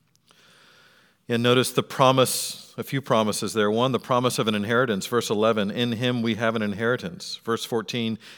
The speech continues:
"The guarantee of our inheritance until we acquire possession of it." Notice the promise of arrival in glory, verse eleven, "having been predestined to be there." Notice the promise of salvation in verse thirteen, "the word of truth,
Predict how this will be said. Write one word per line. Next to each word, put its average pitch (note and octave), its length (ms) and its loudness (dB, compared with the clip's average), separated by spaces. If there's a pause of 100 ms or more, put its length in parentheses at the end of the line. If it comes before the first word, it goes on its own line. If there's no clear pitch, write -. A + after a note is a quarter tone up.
"The B2 120 0
guarantee A#2+ 580 0
of A2+ 80 2
our A2+ 160 4
inheritance G#2+ 640 -2
until A#2+ 320 -2
we A#2 100 0
acquire A#2 360 2
possession A2 520 -2
of A2 200 -6
it." F#2 200 -8 (1700)
Notice C3 240 0
the B2 80 -2
promise C3+ 640 2
of A#2+ 220 2
arrival A#2+ 580 4
in G#2+ 160 -2
glory, G2+ 680 2
verse G#2+ 260 0
eleven, G#2 340 0
"having A#2+ 320 -4
been A2 180 -2
predestined G2+ 1160 -6 (840)
to - 80 -10
be F#2+ 160 -4
there." F2 360 -8 (840)
Notice A2+ 260 0
the G#2+ 100 -6
promise C3 440 0
of B2 80 -2
salvation A2 680 2
in G2 120 -4
verse G#2 240 -2
thirteen, A#2 500 -6
"the G#2 100 0
word A#2 320 0
of D3 80 -4
truth, A#2 500 -2